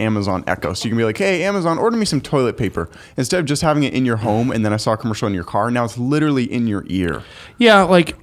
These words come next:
Speaker 1: That's nuts.
Speaker 2: I get the appeal of, like, smart devices and all that stuff, but it's like,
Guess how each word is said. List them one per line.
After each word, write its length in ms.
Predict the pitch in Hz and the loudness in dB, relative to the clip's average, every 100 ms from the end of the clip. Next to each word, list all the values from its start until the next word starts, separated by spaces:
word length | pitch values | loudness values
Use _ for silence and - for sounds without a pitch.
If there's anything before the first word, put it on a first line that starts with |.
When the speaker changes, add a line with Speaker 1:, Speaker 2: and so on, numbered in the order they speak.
| - | -6
Speaker 1:
That's 180 | 175 - | -4 -2
nuts. 640 | 135 135 151 156 95 - 165 | 0 0 0 0 -2 0 2
Speaker 2:
I 100 | 190 | 6
get 220 | 269 269 | 6 6
the 80 | 214 | 2
appeal 380 | - 175 185 160 | 4 4 6 6
of, 80 | 139 | 4
like, 180 | 123 117 | 2 0
smart 360 | - 127 123 | 0 2 2
devices 400 | 120 120 120 117 | 2 2 2 2
and 100 | 117 | 2
all 100 | 117 | 2
that 140 | 117 110 | 2 0
stuff, 280 | - 113 - | 0 0 0
but 120 | 127 | 0
it's 140 | 120 131 | 0 2
like, 300 | 120 113 | 2 0